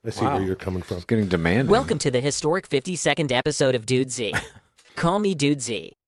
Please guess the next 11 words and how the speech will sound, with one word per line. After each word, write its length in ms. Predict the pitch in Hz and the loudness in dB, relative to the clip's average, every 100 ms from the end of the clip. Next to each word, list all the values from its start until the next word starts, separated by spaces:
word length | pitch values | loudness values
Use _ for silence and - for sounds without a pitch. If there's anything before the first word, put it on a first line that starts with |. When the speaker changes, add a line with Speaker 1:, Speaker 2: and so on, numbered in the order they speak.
| _ _ - | _ _ -10
Speaker 3:
Don't 260 | 131 170 202 | 0 0 2
forget, 380 | 165 127 107 - | 0 2 0 2
Dudesy 440 | 139 143 131 139 | 0 2 0 2
Live 260 | 139 165 165 | 2 0 0
on 140 | 127 | -4
Stage 500 | - 170 190 - - | 0 0 0 -2 -6
will 160 | 139 156 | -4 0
take 240 | 190 196 | 0 0
place 320 | - 160 165 | 2 2 2
May 140 | 160 143 | 0 -2
twenty-first, 760 | - 170 208 - 120 - - | 0 0 0 0 -2 -4 -14